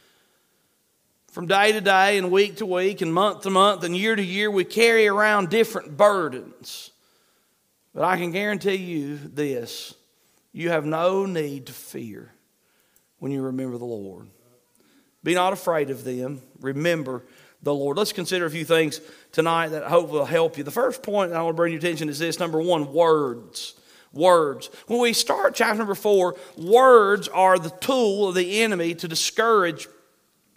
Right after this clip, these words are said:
to discourage God's people, Nehemiah. Someone said it like this, that, uh, that there are men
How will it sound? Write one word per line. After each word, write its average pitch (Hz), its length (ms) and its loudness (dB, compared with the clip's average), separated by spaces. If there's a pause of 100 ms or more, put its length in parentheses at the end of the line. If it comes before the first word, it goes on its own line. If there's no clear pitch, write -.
(460)
to 202 80 2
discourage 220 560 4
God's 208 280 2
people, 165 440 0
Nehemiah. 170 640 -4 (300)
Someone 196 400 0
said 196 260 2
it 170 80 -2
like 175 220 0
this, 190 320 0
that, 151 120 -6 (300)
uh, 170 380 4
that 165 460 -2
there 202 220 4
are 190 160 4
men 185 560 -2